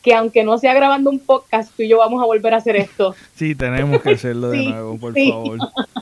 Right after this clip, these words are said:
Speaker 2: Porque quisiera hablar más. Quisiera hablar más de más cosas. Porque yo sé que, pues, nada, con todas las co-, todas las experiencias que has tenido, pues, eh,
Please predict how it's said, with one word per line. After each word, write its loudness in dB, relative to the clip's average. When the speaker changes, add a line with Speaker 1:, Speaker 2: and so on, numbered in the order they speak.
Speaker 2:
Porque -4
quisiera -6
hablar -8
más. -8
Quisiera -6
hablar 2
más -2
de 6
más -4
cosas. -8
Porque -8
yo -6
sé -8
que, -6
pues, -8
nada, -10
con -12
todas -8
las -10
co-, -10
todas -6
las -6
experiencias -8
que -12
has -12
tenido, -8
pues, -14
eh, -6